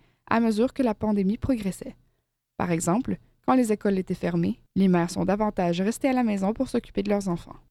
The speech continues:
Selon la docteure Marina Hatshade,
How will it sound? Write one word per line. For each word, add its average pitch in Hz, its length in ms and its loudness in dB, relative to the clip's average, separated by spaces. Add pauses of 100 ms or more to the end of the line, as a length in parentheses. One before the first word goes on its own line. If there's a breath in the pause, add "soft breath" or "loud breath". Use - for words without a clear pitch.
(240)
Selon - 340 0
la 170 140 2
docteure 185 380 0
Marina 196 480 2 (100)
Hatshade, 185 560 0